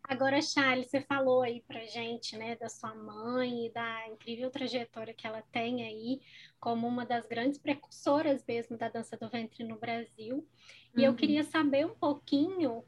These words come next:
Speaker 1: é, da sua trajetória, né? Você cresceu no meio da dança. Então, conta pra gente um pouquinho de você, da sua trajetória na dança e como o mercado persa fez parte dela.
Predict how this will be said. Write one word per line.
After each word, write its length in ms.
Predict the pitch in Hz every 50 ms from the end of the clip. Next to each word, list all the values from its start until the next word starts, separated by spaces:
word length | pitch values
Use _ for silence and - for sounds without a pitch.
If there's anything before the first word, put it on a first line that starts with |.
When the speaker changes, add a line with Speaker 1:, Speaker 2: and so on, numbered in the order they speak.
| _ _ _ _ _
Speaker 1:
é, 520 | - 247 247 254 254 247 247 247 240 240 262
da 240 | 247 269 311 349
sua 400 | 349 - - - 349 339 440 480 453
trajetória, 880 | - 403 370 349 302 320 277 285 285 - - 247 240 240 233 247 233
né? 320 | 226 226 226 226 226 240 254
Você 260 | 254 254 247 - 285
cresceu 800 | 285 - 320 320 381 392 - - - - 311 294 311 349 466 508 - - - - - - - - -
no 120 | 403 466 466
meio 220 | 415 381 392 403
da 160 | - 453 539 523
dança. 580 | 508 466 440 403 392 381 - - - 269 - - _ - - - _ _ -
Então, 300 | 285 277 269 311 311 285
conta 240 | 294 359 427 440 440
pra 180 | - 466 453 415
gente 260 | 392 381 349 - 349
um 40 | 320
pouquinho 400 | 330 311 311 - - 302 294 294
de 100 | 269 294
você, 380 | 262 262 254 247 - - - 262
da 100 | 254 262
sua 180 | 254 - 240 226
trajetória 600 | - - 240 233 233 233 233 - 240 226 233 233
na 120 | 233 226
dança 400 | 220 - 240 254 302 320 320 - 277 466
e 100 | 330 311 320 - -
como 420 | - 370 359 403 466 508 466 440
o 40 | 440
mercado 480 | 453 - - - 359 339 320 294 330 - _ -
persa 480 | 277 262 254 277 277 - - 349 330
fez 520 | 320 - - - 311 285 285 311 320 320 -
parte 580 | - - 381 349 330 - - - - - 381 311
dela. 460 | 285 302 269 233 226 - 117 -